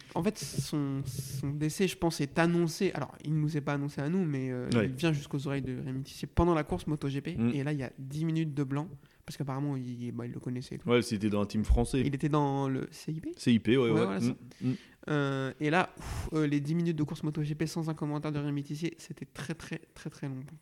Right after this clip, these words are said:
Speaker 2: C'était bien pour nous, quand même.
Speaker 1: Alors, moins il parle, mieux c'est, mais
Speaker 2: Mais
Speaker 1: dans
Speaker 2: bon,
Speaker 1: ces conditions,
Speaker 2: oui, ça fait
Speaker 1: euh,
Speaker 2: bizarre.
Speaker 1: ouais,
Speaker 2: Oui,
Speaker 1: voilà,
Speaker 2: oui.
Speaker 1: c'est, c'est pas
Speaker 2: Ouais.
Speaker 1: super.
Speaker 2: Non, mais oui, oui.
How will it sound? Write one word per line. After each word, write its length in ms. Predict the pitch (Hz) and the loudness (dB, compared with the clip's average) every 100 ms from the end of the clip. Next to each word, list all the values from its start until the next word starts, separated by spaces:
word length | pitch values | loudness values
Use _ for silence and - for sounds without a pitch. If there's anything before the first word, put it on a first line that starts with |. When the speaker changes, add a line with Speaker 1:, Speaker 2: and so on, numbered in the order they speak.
| - | -20
Speaker 2:
C'était 200 | - - | -14 -6
bien 200 | 95 107 | 0 0
pour 220 | 104 104 | 0 0
nous, 200 | 101 110 | 2 2
quand 180 | 120 101 | 2 0
même. 300 | 101 104 117 131 - - - - - | 2 2 2 -2 -10 -16 -16 -10 0
Speaker 1:
Alors, 240 | 151 147 | 4 6
moins 180 | 170 196 | 10 10
il 100 | 190 | 10
parle, 200 | 202 190 | 8 8
mieux 200 | 185 190 | 10 8
c'est, 340 | - 269 277 | 6 2 2
mais 140 | 160 156 123 | 2 4 6
Speaker 2:
Mais 40 | |
Speaker 1:
dans 80 | - | 8
Speaker 2:
bon, 100 | - | 8
Speaker 1:
ces 80 | - | 6
conditions, 340 | 185 185 - | 2 2 8
Speaker 2:
oui, 140 | - 226 | 10 10
ça 120 | 190 | 10
fait 120 | 180 | 8
Speaker 1:
euh, 40 | |
Speaker 2:
bizarre. 300 | 175 170 - | 8 8 8
Speaker 1:
ouais, 120 | - - | 8 8
Speaker 2:
Oui, 40 | |
Speaker 1:
voilà, 160 | - 107 | 8 8
Speaker 2:
oui. 60 | |
Speaker 1:
c'est, 500 | - 143 135 147 143 | 4 0 0 0 -2
c'est 140 | 143 147 | -2 2
pas 100 | 160 | 2
Speaker 2:
Ouais. 40 | |
Speaker 1:
super. 220 | - 147 113 104 | 2 0 -4 0
Speaker 2:
Non, 140 | 101 | 2
mais 100 | 98 | 4
oui, 300 | 101 98 | 4 4
oui. 80 | 95 | 2